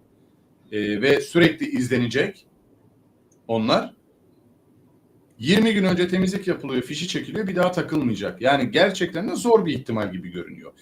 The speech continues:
Yirmi gün. Yani yirmi gün içerisinde illaki birileri bakmıştır, girmiştir, o kameranın kapalı olduğunu görüp, e, çok büyük bir ihtimal arkadaşlar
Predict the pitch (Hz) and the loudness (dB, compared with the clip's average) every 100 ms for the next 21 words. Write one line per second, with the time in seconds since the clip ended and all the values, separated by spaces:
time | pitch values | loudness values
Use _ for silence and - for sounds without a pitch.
0 | - _ 110 123 180 240 143 85 - _ | -20 _ -2 4 6 6 2 -4 -10 _
1 | _ _ 104 107 107 175 214 196 185 202 | _ _ -6 -2 2 2 2 0 -2 0
2 | 202 - 202 156 196 208 175 165 165 170 | -2 -2 -2 -2 -2 0 0 -2 -6 -2
3 | 170 170 151 143 - 170 - 165 - 147 | -2 -2 -2 -2 -4 -10 -6 -8 -4 -4
4 | 151 156 - 143 143 151 151 151 151 147 | -4 -8 -6 -4 -2 -2 -2 -2 -2 -4
5 | 151 156 156 139 147 160 170 175 _ _ | -2 -2 -2 -2 -2 0 0 -2 _ _
6 | _ _ _ _ _ - 104 110 113 202 | _ _ _ _ _ -8 -4 -2 -2 -2
7 | 196 185 214 - 170 127 127 123 120 113 | -2 0 0 0 0 0 2 2 4 2
8 | 117 110 - 226 | 0 -2 -2 -4